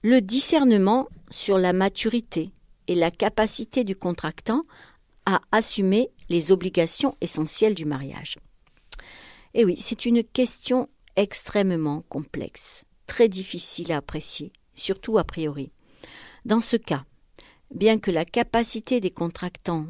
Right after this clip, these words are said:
doive toujours être présumée, bien sûr, il y a toujours, euh, on, on voit toujours, euh, en l'autre le bien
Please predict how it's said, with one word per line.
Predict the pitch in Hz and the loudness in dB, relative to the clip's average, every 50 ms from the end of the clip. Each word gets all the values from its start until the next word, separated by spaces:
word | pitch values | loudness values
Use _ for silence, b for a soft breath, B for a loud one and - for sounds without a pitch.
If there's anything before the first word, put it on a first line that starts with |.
| - | -6
doive | - 156 165 147 - - _ | -2 0 0 0 -2 -8 _
toujours | - - 285 277 240 226 233 196 175 | -2 0 2 2 2 2 0 0 0
être | 160 - - - 139 - _ _ _ - | -2 -2 -4 -6 -6 -6 _ _ _ 0
présumée, | - - 175 156 139 196 233 311 415 359 208 143 - _ _ _ _ - | 2 2 2 0 0 2 4 4 4 4 0 -2 -6 _ _ _ _ -8
bien | - 143 156 160 | -4 -2 -2 -2
sûr, | - - - - 240 226 170 131 123 _ b b b b b b | -2 -4 -2 0 0 0 0 -2 -6 _ b b b b b b
il | - | -4
y | 170 | -4
a | 170 | -4
toujours, | - - - 196 214 226 208 - - B B B B B - | -4 -6 -6 0 0 0 0 0 -4 B B B B B -4
euh, | 170 170 160 151 147 B B B B B | -2 -2 -2 -4 -6 B B B B B
on, | - 180 - - - | -10 -10 -8 -6 -4
on | 190 | -4
voit | 185 165 175 180 175 | -2 2 2 2 2
toujours, | - - 220 208 196 240 254 226 180 156 | 2 -4 -4 -2 -2 0 -2 0 0 0
euh, | 156 156 147 131 127 - _ _ - _ _ _ _ _ _ _ - - | 0 0 0 -2 -4 -8 _ _ -20 _ _ _ _ _ _ _ -2 0
en | 165 156 | 2 4
l'autre | 156 165 214 254 254 247 - - 160 139 - - | 6 6 6 6 6 4 -2 -6 -6 -6 -6 -8
le | 143 135 143 135 | -8 -6 -6 -6
bien | 196 - 143 233 269 262 233 190 156 | -6 -2 2 4 4 4 4 0 -4